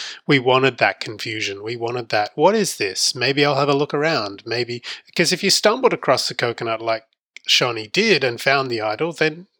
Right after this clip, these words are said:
lucky you. Well done. But if you've got this clue and you're looking, then you're gonna immediately start looking, right? You'd think, unless you're Simon, you're gonna immediately start going, "What is this for?" You look at the tribe flag, you'll look at the camp, you'll look at the well,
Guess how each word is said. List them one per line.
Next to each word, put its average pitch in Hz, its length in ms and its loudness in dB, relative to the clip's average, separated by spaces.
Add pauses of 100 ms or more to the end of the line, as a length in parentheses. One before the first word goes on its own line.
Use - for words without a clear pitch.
lucky 190 460 -4 (160)
you. 208 420 -6
Well 139 200 2
done. 170 320 -6 (480)
But 160 140 6
if 147 120 -2
you've 143 100 0
got 170 200 4
this 147 180 2
clue 226 400 2
and 131 140 0
you're 135 120 0
looking, 156 340 2
then 202 200 6
you're 190 140 6
gonna 180 340 2 (160)
immediately 196 600 0
start 123 340 2
looking, 113 500 -2
right? 120 300 -8 (160)
You'd 123 180 -10
think, 98 380 -8
unless 113 260 -4
you're 120 80 -2
Simon, 104 400 -4 (420)
you're 147 120 -2
gonna 175 180 4
immediately 165 460 4
start 143 260 2
going, 143 180 0
"What 139 160 0
is 170 120 0
this 131 200 0
for?" 104 540 -4
You 123 140 0
look 127 200 0
at 127 120 -2
the 98 160 -4 (160)
tribe 156 340 4
flag, 135 580 0
you'll 104 140 -6
look 107 160 -12
at 104 80 -10
the 98 100 -10
camp, 143 640 -2
you'll 110 140 -4
look 110 180 -10
at 110 120 -10
the 98 200 -4
well, 139 420 0